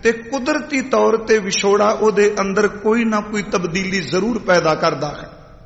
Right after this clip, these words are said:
ਗੁਰੂ ਗ੍ਰੰਥ ਸਾਹਿਬ ਦੀ ਬਾਣੀ ਵਿੱਚੋਂ ਕੁਝ ਪ੍ਰਮਾਣ ਆਪਾਂ ਵਾਚਨੇ ਨੇ,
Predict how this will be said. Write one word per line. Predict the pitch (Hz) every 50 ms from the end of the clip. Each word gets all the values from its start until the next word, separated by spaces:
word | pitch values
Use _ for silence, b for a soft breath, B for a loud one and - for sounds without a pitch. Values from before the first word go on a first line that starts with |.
| - - - - - -
ਗੁਰੂ | 131 131 220 262 269 262
ਗ੍ਰੰਥ | 233 247 262 269 262 247
ਸਾਹਿਬ | - - 233 226 226 214 196 175
ਦੀ | 202 202
ਬਾਣੀ | 170 175 175 180 180 190 247
ਵਿੱਚੋਂ | 277 - 190 - - 190 175 135 120 - - - - - - - - - - - - -
ਕੁਝ | 277 302 294 - 233
ਪ੍ਰਮਾਣ | - - 226 226 208 196 185 190 202 226 233 214 -
ਆਪਾਂ | 214 208 208 208 - 214 208 190
ਵਾਚਨੇ | 165 170 165 160 - 170 165 185 202 226
ਨੇ, | 240 220 143 127 117 -